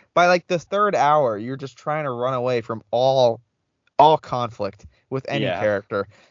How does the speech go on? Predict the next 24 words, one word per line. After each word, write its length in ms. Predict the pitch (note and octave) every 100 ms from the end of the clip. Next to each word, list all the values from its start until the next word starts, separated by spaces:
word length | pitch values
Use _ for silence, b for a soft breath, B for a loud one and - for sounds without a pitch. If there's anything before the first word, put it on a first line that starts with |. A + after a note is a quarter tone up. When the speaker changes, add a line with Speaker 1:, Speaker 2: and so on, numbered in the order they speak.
| b
Speaker 1:
And, 400 | - C#3+ C#3+ C#3 - -
like, 160 | D3
the 120 | C#3+
bosses 500 | B2+ D3+ F3 F3 E3+
are, 160 | C#3+ C#3
like, 200 | C3 A2 - -
it, 140 | C3+ -
like, 240 | - D3 - _ -
whereas 520 | D3 F3 F#3+ F3 D3
Sonic 480 | - F3 F#3+ G3+ -
in 160 | D3
the 120 | C#3 A#2+
Black 360 | B2 C3 C3
Knight 240 | B2 C3 -
is, 200 | A2+ A#2+
like, 140 | A2 G2+ _
f-, 120 | - _ -
good, 340 | A2+ B2+ C3 A#2+
dumb 260 | A#2+ C3+ C#3+
fun, 400 | D#3 D3+ D#3 D3+
this 240 | D3 -
is 140 | B3 D3
bad, 440 | D3 C#3 C3+ A2+
dumb. 360 | G#2 G2+ E2+